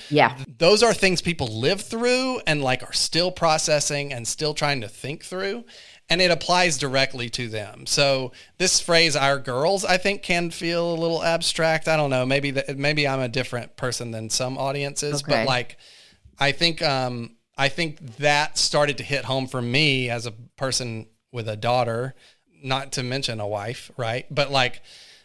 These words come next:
Speaker 2: um, to people who are living that stuff out, I think it would resonate with them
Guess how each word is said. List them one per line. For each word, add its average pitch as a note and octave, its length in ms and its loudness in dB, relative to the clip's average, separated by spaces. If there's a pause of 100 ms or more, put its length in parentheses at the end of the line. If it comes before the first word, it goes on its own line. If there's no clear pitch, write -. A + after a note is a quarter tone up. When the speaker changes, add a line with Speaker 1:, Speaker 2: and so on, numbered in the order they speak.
(140)
Speaker 2:
um, C3+ 300 4
to C#3+ 160 -2
people F3+ 280 2
who D#3+ 80 6
are C#3 100 4
living D3+ 300 4
that C3 200 2
stuff A#2+ 260 -2
out, C3+ 220 4
I A2 100 0
think B2+ 240 -2
it B2+ 140 0
would A#2+ 220 0
resonate A#2 720 -2
with A2+ 180 -8
them A2 460 -8